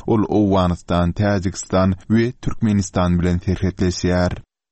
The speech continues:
Kyrgyzstandan uçuş amala aşyran ýük uçary Eýranyň paýtagty Tehranyň goloýunda helakçylyga uçrady. Eýranyň adatdan daşary ýagdaýlar departamenti ýedi adamyň jesediniň tapylandygyny we gözleg işleriniň dowam edýändigini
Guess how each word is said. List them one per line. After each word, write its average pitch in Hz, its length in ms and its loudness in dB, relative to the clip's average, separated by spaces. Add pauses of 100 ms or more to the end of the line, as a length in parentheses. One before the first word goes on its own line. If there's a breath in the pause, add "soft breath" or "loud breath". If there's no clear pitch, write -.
(120)
Kyrgyzstandan 101 840 0
uçuş - 320 -4
amala 127 360 2 (140)
aşyran 104 380 0
ýük - 180 -4
uçary 107 380 0 (140)
Eýranyň 101 440 2
paýtagty 107 640 -2
Tehranyň 98 640 0
goloýunda 101 420 2 (100)
helakçylyga 104 640 0
uçrady. 90 760 0 (100)
Eýranyň 98 520 0 (140)
adatdan 95 380 -2
daşary 120 360 -2
ýagdaýlar 98 560 0
departamenti 92 1000 0 (120 loud breath)
ýedi 107 220 0 (160)
adamyň 104 400 0
jesediniň 98 460 0 (100)
tapylandygyny 98 880 0 (100)
we 107 180 2 (120)
gözleg 98 420 0
işleriniň 101 560 0
dowam 101 380 2
edýändigini 98 760 0